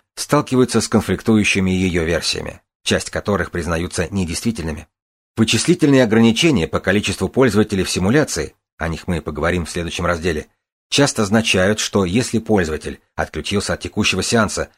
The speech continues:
он уже не может присоединиться к нему снова. Это нарушает опыт не только данного пользователя, но и его друзей, которым нужно либо тоже выйти из виртуального мира, если они хотят возобновить совместную игру, либо продолжить играть без товарища.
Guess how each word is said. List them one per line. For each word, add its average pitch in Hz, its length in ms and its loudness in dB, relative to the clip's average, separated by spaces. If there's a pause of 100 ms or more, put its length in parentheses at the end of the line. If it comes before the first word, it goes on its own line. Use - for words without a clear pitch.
(220)
он 101 160 4
уже 113 200 4
не 104 120 4
может 123 380 2
присоединиться 98 680 0
к - 80 -12
нему 92 180 0
снова. 76 400 -8 (420)
Это 87 200 0
нарушает 87 540 0
опыт 92 280 0
не 87 100 -2
только 117 340 0
данного 107 400 2
пользователя, 92 600 0 (200)
но 76 160 -4
и 80 80 -2
его 82 180 0
друзей, 110 480 2 (240)
которым 95 380 0
нужно 92 240 2
либо 95 260 2
тоже 90 320 0
выйти 98 260 2
из 92 120 0
виртуального 87 480 0
мира, 117 340 4 (180)
если 90 200 -2
они 90 100 0
хотят 95 300 -2
возобновить 92 460 -2
совместную 92 500 -2
игру, 92 260 0 (240)
либо 95 300 2
продолжить 107 560 2
играть 82 300 -2
без 73 200 -8
товарища. 95 600 -4